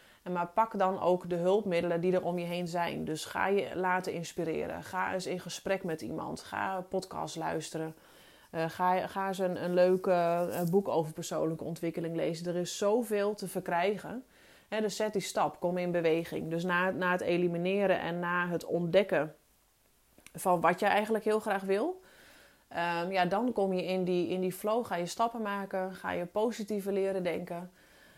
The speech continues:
En dan ga jij voor jezelf kiezen, omdat je zo al vaak hebt ervaren dat het heel superfijn is om voor jezelf te kiezen.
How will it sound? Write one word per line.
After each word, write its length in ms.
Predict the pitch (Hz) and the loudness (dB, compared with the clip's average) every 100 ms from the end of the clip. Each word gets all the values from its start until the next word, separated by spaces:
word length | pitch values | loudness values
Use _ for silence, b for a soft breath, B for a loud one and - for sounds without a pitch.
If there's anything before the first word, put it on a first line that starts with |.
| B | B
En 240 | - 180 180 | -6 -2 2
dan 220 | 190 220 | 2 0
ga 180 | 208 180 | -2 0
jij 360 | 180 180 185 | 0 0 -2
voor 180 | 185 202 | -2 0
jezelf 400 | 185 180 202 220 | 0 2 0 -2
kiezen, 340 | - 185 175 170 | -4 -4 -2 -2
omdat 460 | 180 180 185 185 | -2 -2 -4 -2
je 140 | 185 170 | -4 0
zo 380 | 185 185 185 - | 2 2 2 -2
al 180 | 170 175 | -4 -2
vaak 300 | 185 180 185 | 0 0 -2
hebt 140 | 175 | -6
ervaren 520 | 170 165 185 208 175 | -6 -4 -2 -2 -2
dat 120 | 165 | -2
het 120 | 170 170 | -4 -4
heel 260 | 175 170 | -6 -6
superfijn 600 | - 202 180 160 175 170 | -6 -8 -8 -6 -4 -2
is 200 | 202 196 | -2 -4
om 160 | - 151 | -8 -10
voor 180 | 156 156 | -8 -6
jezelf 400 | 160 160 156 - | -6 -8 -10 -10
te 100 | 165 | -10
kiezen. 400 | 165 156 110 | -10 -10 -12